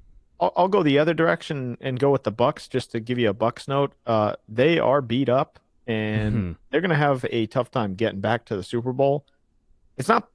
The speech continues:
Speaker 1: it's not impossible because you have the greatest of all time at the helm, but that secondary is just getting beat up left and right. They're gonna have a tough time. Uh, n-, they're gonna have to score a lot of points in order to win games.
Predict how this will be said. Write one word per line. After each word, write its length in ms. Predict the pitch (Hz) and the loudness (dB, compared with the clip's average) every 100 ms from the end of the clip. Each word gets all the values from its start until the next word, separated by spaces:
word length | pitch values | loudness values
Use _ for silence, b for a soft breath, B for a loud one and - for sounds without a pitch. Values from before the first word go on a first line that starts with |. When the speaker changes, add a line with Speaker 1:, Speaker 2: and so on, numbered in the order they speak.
| _ - | _ -10
Speaker 1:
it's 160 | - | -2
not 240 | 214 208 _ - | -2 -2 _ -2
impossible 720 | 165 180 175 185 - 196 208 | 0 2 2 2 0 0 2
because 320 | 160 127 123 | 2 0 0
you 120 | 127 | 0
have 140 | 127 123 | 0 0
the 60 | |
greatest 360 | 113 117 120 - | 0 0 0 -2
of 80 | 117 | -2
all 100 | 117 | -2
time 300 | 127 123 123 | -2 -4 -4
at 80 | 107 | -6
the 80 | |
helm, 360 | 104 113 160 196 _ _ _ - _ _ _ | -4 -4 -4 -8 _ _ _ -20 _ _ _
but 300 | 120 127 - _ 127 | 2 2 0 _ 0
that 180 | 143 | 2
secondary 600 | - 135 147 135 135 131 | 2 0 0 2 4 4
is 180 | 110 104 | 2 0
just 180 | 110 - | -6 -4
getting 240 | 110 107 | -4 -4
beat 220 | 107 113 117 | -4 0 2
up 180 | 117 | 2
left 260 | 117 107 - | 2 0 -2
and 140 | 95 | -8
right. 260 | 95 110 - _ _ - | -2 -2 -4 _ _ 0
They're 120 | 139 | 2
gonna 140 | 185 | 2
have 200 | 160 147 | 2 2
a 100 | 110 - - | 0 -4 -16
tough 440 | - - 123 - | -6 -2 -2 -4
time. 580 | - 113 110 113 113 110 _ _ _ _ _ _ - | -6 -2 0 -2 -4 -10 _ _ _ _ _ _ -4
Uh, 320 | 110 107 104 - | 0 0 -2 -6
n-, 140 | 123 - 131 - 135 | -16 -16 -18 -16 -4
they're 180 | 127 | 0
gonna 160 | 180 190 | 2 4
have 140 | 185 | 2
to 80 | 143 | 0
score 180 | - 151 | 0 4
a 60 | 120 | 4
lot 240 | 117 123 | 4 4
of 80 | - | 2
points 340 | 120 117 113 | -2 -2 -4
in 80 | 110 | -2
order 160 | 107 101 | -2 -2
to 80 | |
win 160 | 95 90 | -4 -6
games. 340 | 82 71 - | -8 -10 -16